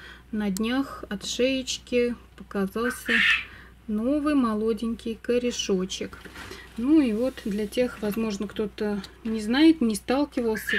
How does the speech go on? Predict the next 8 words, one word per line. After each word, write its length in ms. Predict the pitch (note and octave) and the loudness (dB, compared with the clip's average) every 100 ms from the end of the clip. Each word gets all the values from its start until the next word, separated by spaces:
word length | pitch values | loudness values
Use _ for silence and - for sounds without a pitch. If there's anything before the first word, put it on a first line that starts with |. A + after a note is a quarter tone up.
| F3+ | 0
Конечно, 500 | A3+ A#3 G#3 A3 G#3+ | 2 2 0 -2 -2
лучше 420 | A3+ - - G#3 - - - - | -2 -2 -6 -6 -12 -18 -18 -6
не 160 | G#3+ G#3+ | -4 -4
сталкиваться, 1000 | - A#3+ C#4 C#4+ C4+ B3 B3 - G#3+ G#3 - - A3 | -2 0 0 0 0 0 -2 -2 -2 -2 -10 -16 -8
но 160 | A#3 | -8
покажу, 480 | A#3+ - A3 G#3 B3 | -8 -4 -2 0 -2
как 260 | - G#3 G#3+ | -2 -4 -2
выглядят 560 | A3+ A3 G3+ G#3 G3 | 0 2 2 -2 -4